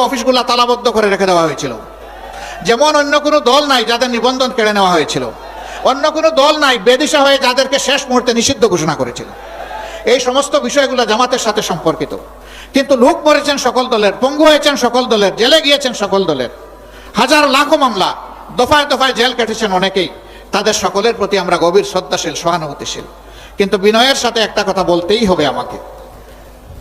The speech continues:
যে দুই হাজারের কম বেশি আমাদের বুকের সন্তানেরা জীবন দিয়ে, রক্ত দিয়ে আমাদেরকে আজকে এই উন্মুক্ত পরিবেশ এনে দিয়ে গেল। তাদের রক্তের প্রতি আমরা যেন বেইমানি না করি, আমরা যেন বিশ্বাসঘাতকতা, গাদ্দারি না করি।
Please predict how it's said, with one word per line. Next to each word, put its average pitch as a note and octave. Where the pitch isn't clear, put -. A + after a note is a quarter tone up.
যে F#3
দুই G#3+
হাজারের B3+
কম A#3+
বেশি A3+
আমাদের G#3+
বুকের F#3+
সন্তানেরা G#3
জীবন F#3+
দিয়ে, G3
রক্ত G#3
দিয়ে C#3
আমাদেরকে G#3+
আজকে G3
এই G#3
উন্মুক্ত A3
পরিবেশ G3
এনে G3
দিয়ে F3+
গেল। D#3+
তাদের G3
রক্তের G3
প্রতি G#3
আমরা F#3
যেন F3
বেইমানি F#3
না D#3
করি, G#2
আমরা G#3+
যেন A#3
বিশ্বাসঘাতকতা, A3+
গাদ্দারি G#3
না G3+
করি। C3+